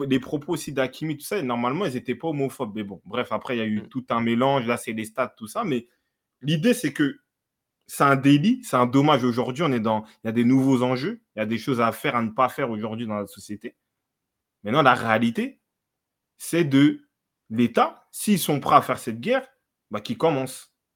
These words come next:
Speaker 1: Tout simplement, qu'ils
Speaker 2: Bah,
Speaker 1: commencent à
Speaker 2: euh, je
Speaker 1: faire
Speaker 2: pense
Speaker 1: des
Speaker 2: qu'ils vont
Speaker 1: choses.
Speaker 2: commencer par donner l'exemple avec eux. Je pense peut-être qu'ils vont prendre au moins un match.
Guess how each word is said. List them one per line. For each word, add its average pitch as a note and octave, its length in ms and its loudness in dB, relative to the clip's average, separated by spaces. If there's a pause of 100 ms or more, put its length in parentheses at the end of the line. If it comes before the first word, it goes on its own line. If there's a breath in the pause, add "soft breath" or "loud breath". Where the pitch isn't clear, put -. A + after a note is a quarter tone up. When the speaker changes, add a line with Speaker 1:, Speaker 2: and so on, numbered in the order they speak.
(140)
Speaker 1:
Tout B2+ 80 -10
simplement, B2 440 -2
qu'ils B2 120 4
Speaker 2:
Bah, A#2 80 6
Speaker 1:
commencent A#2 180 0
à A2+ 60 -2
Speaker 2:
euh, A#2 80 4
je A2+ 60 0
Speaker 1:
faire A#2+ 100 -2
Speaker 2:
pense C#3+ 180 4
Speaker 1:
des - 60 -4
Speaker 2:
qu'ils C#3 120 2
vont C3 100 4
Speaker 1:
choses. B2 80 0
Speaker 2:
commencer C3+ 260 2
par C3 160 4
donner B2+ 180 0
l'exemple A#2+ 380 0
avec A#2+ 260 0
eux. F3 140 6
Je - 60 -10
pense A2+ 200 -2
peut-être - 300 -4
qu'ils A#2 100 -8
vont A#2 140 -2
prendre A2+ 320 -2
au B2+ 100 6
moins A#2 260 4
un C3+ 40 6
match. E3 420 4